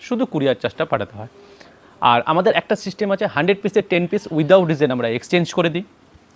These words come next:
any reason, any time এক্সচেঞ্জ হয়। তাছাড়াও টোয়েন্টি ফাইভ থাউজেন্ড পারচেসিং অ্যামাউন্টের উপরে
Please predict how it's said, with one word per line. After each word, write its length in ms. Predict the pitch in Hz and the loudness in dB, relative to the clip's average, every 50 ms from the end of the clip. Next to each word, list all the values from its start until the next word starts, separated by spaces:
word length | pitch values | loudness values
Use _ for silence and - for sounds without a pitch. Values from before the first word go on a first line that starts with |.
| _ - | _ 0
any 220 | 165 175 196 220 240 240 | 2 4 6 8 8 6
reason, 220 | 233 196 240 247 226 - 156 | 8 8 6 6 6 4 2
any 120 | 175 180 151 | 2 2 4
time 200 | 170 165 156 147 | 4 4 4 4
এক্সচেঞ্জ 420 | 135 151 - - - 202 196 170 170 | 0 -2 -2 0 0 0 2 2 2
হয়। 140 | 180 190 240 - - - - - - _ _ | 0 0 -2 -8 -20 -20 -20 -20 -20 _ _
তাছাড়াও 320 | - 185 202 - 233 240 233 | 4 4 4 4 2 0 0
টোয়েন্টি 280 | 226 190 185 190 190 | 0 -2 -4 -4 -4
ফাইভ 220 | 196 - 180 180 170 - | -6 -4 -4 -4 -4 -2
থাউজেন্ড 380 | - 160 151 143 156 151 151 165 - _ _ _ _ _ _ _ _ - | -2 -2 0 0 -2 -4 -4 -8 -14 _ _ _ _ _ _ _ _ -2
পারচেসিং 360 | 143 - - 170 - 185 180 | -2 -2 -2 -4 -2 0 2
অ্যামাউন্টের 380 | 175 170 175 175 170 170 170 | 4 4 4 2 2 2 0
উপরে 320 | 175 156 160 170 175 202 | 0 0 0 -2 -2 -2